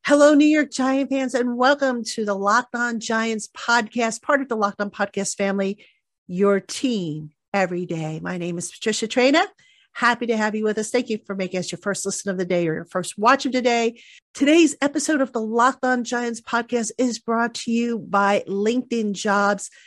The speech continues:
LinkedIn Jobs helps you find candidates you want to talk to faster than ever before. Post your job for free today at linkedin dot com slash locked on N F L.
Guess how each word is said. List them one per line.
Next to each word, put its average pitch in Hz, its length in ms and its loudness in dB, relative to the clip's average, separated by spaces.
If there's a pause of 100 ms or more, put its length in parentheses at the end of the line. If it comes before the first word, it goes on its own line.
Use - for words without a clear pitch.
(260)
LinkedIn 349 400 6
Jobs 214 440 0
helps - 280 -8
you 220 60 -4
find 233 420 0
candidates 214 640 0
you 202 120 0
want 202 260 -2
to - 60 -14
talk 185 360 -4
to 175 240 -6 (100)
faster 240 580 0 (460)
than 190 140 -4 (100)
ever 214 220 2
before. 165 560 -4 (300)
Post 311 400 2
your 277 100 4
job 247 420 -2
for 233 100 -6
free 233 320 -4
today 202 640 0
at 160 160 -8
linkedin 247 840 0 (160)
dot 208 260 0
com 208 360 0
slash - 340 -4
locked 190 500 -2
on 196 240 -2
N 175 200 -4
F 175 180 -4
L. 151 320 -6